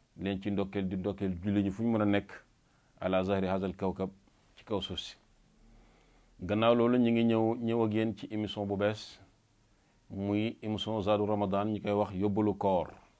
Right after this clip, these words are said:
ñu koy amalee fii ci seen bi nga xam ne moom mooy Guédiawaye Info, ci heure bii nii, di waxtaan ci diine.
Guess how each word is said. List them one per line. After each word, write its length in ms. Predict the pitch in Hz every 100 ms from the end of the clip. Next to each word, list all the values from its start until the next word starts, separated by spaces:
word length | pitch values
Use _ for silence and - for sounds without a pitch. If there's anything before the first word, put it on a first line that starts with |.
| _ _ _ _ _ _ _
ñu 80 | 101
koy 100 | 98 113
amalee 340 | 104 104 101
fii 240 | 98 113 104
ci 280 | 120 131 - _ _ _ _ _ _ _ _
seen 280 | - - 104
bi 100 | 98
nga 100 | 104
xam 200 | 101 104
ne 60 | 104
moom 240 | 101 98
mooy 300 | 98 98 104 - _ _ _ -
Guédiawaye 480 | 101 101 98 98
Info, 360 | 101 98 98 104 - _ _ _ _ _ _
ci 120 | -
heure 200 | 117 110
bii 180 | 98 101
nii, 260 | 101 104 277 - _ _ _ _ _ _ _ _ _ -
di 140 | 92
waxtaan 420 | 101 104 104 101
ci 120 | 90 95
diine. 420 | 101 95 110